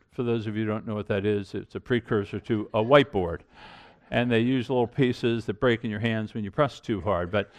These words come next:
but he put down preaching, and then he should be going to visit, uh, he should be visiting those who are sick, and he wrote that down.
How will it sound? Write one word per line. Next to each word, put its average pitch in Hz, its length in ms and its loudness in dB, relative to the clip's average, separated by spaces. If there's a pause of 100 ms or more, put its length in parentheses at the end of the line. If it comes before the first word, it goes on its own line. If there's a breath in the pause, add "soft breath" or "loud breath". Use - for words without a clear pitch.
(300 loud breath)
but 165 220 6
he 165 100 6
put 185 240 4
down 151 240 4
preaching, 107 580 2 (200)
and 156 220 4
then 151 280 4
he 185 200 8
should 165 220 2
be 165 80 0
going 156 340 2
to 160 160 4
visit, 156 640 0
uh, 151 240 4 (340 soft breath)
he 196 120 4
should 202 160 2
be 180 100 10
visiting 175 460 4
those 170 200 4
who 208 80 6
are 202 80 8
sick, 180 460 -2
and 98 180 -8
he 95 80 -14
wrote 107 260 0
that 180 260 6
down. 90 260 -2